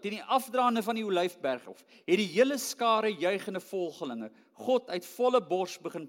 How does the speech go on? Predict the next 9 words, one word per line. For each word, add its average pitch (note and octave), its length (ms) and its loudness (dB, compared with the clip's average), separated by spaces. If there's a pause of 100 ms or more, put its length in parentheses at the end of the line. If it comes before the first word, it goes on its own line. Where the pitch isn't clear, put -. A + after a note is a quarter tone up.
prys A#2 320 -6 (320)
oor D#3+ 240 -2
al C4 200 4
die C4 120 2
wonderwerke F3 800 0 (280)
wat - 120 -2
hulle C#3+ 160 -2
gesien B2 400 -6
het. - 80 -16